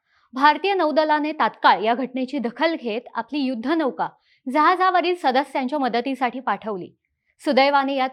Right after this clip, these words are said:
कोणतीही जीवितहानी झाली नाही. दुसरी घटना चोवीस डिसेंबरची. एम व्ही साईबाबा नावाच्या मालवाहू जहाजावर रेड सी किंवा लाल समुद्रात हल्ला करण्यात आला. नावावरून ही जहाज भारतीय वाटू शकते, पण ती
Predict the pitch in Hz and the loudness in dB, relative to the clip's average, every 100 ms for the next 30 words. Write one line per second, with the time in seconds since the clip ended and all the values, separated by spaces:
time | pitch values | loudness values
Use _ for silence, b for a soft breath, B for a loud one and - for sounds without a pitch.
0 | 254 240 240 320 349 254 240 320 311 294 | -4 -4 -2 0 0 -2 -4 -4 -2 -2
1 | 277 247 214 220 185 - _ _ b b | -2 -2 -4 -6 -8 -14 _ _ b b
2 | b 285 311 392 370 294 320 349 311 254 | b -6 -2 0 2 0 0 -2 0 0
3 | 277 240 247 254 247 214 - 190 - - | 0 -2 -2 -2 0 -2 -4 -14 -14 -18
4 | - B B 269 277 349 381 277 302 302 | -18 B B 2 4 4 4 2 2 4
5 | 294 302 247 226 247 269 226 240 262 254 | 2 0 0 -2 -2 -2 0 0 0 0
6 | 277 233 208 277 320 254 190 - b b | 0 -4 0 0 2 2 0 -4 b b
7 | 240 294 370 - 370 359 339 330 269 262 | 0 2 2 0 -2 0 0 2 2 0
8 | 320 269 254 240 277 - 226 247 254 214 | 0 -4 -4 -4 -6 -4 2 2 2 -2
9 | 196 185 170 - _ _ _ _ - 269 | -4 -6 -8 -10 _ _ _ _ -4 2
10 | 269 370 392 381 381 330 359 277 247 294 | 6 6 6 4 0 0 0 0 -2 -4
11 | 240 220 208 294 247 269 269 285 - 262 | -6 -8 -4 -2 -2 -2 -8 -8 -4 -4
12 | 294 b b b 392 381 | -4 b b b -2 0